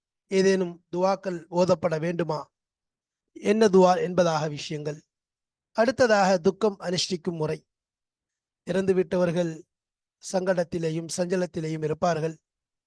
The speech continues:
அவர்களுக்கு ஆறுதலாக இருப்பது, அவர்களுக்கு, அவர்களை சென்று நலம் விசாரிப்பது, குறிப்பாக அதனுடைய விஷயங்கள், அதனுடைய விஷயங்கள், அதை பற்றி பேசும் பொழுது, அதனுடைய விஷயங்களை சொல்லும் பொழுது, அதாவது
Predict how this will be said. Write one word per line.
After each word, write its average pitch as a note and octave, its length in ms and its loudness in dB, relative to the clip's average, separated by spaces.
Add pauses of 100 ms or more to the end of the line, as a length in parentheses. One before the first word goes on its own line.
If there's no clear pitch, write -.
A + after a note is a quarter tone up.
(180)
அவர்களுக்கு G#3+ 540 4
ஆறுதலாக E3+ 520 0
இருப்பது, D#3 440 -8 (600)
அவர்களுக்கு, G3+ 640 4
அவர்களை F#3+ 280 2
சென்று G#3 260 0
நலம் F3+ 240 -2
விசாரிப்பது, F3 680 -4 (420)
குறிப்பாக G#3 480 2
அதனுடைய G3 380 2
விஷயங்கள், F#3 640 -2 (680)
அதனுடைய G3 320 -2
விஷயங்கள், F#3 600 -2 (760)
அதை F#3 160 -2
பற்றி G3 280 -4
பேசும் G3 380 2
பொழுது, F3+ 500 0 (340)
அதனுடைய G3 360 -2
விஷயங்களை F#3 460 -6
சொல்லும் F3+ 280 -4
பொழுது, F3 300 -2
அதாவது F3 580 -4